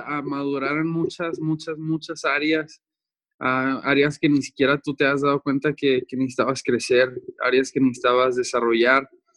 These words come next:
Y en mi caso, ah,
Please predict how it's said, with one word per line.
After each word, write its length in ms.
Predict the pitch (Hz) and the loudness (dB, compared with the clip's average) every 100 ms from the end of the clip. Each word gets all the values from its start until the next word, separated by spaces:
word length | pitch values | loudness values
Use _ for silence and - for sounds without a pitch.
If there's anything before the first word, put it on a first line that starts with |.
| _ _ _ _ _ | _ _ _ _ _
Y 520 | 139 151 151 147 143 139 | 2 4 6 6 6 4
en 800 | 131 131 - _ - - 143 151 | 2 -2 -8 _ -18 -2 4 4
mi 120 | 151 | 4
caso, 680 | 156 151 196 196 190 185 - _ _ _ _ _ _ - | 2 4 6 6 4 0 -8 _ _ _ _ _ _ -18
ah, 260 | 143 139 | -14 -12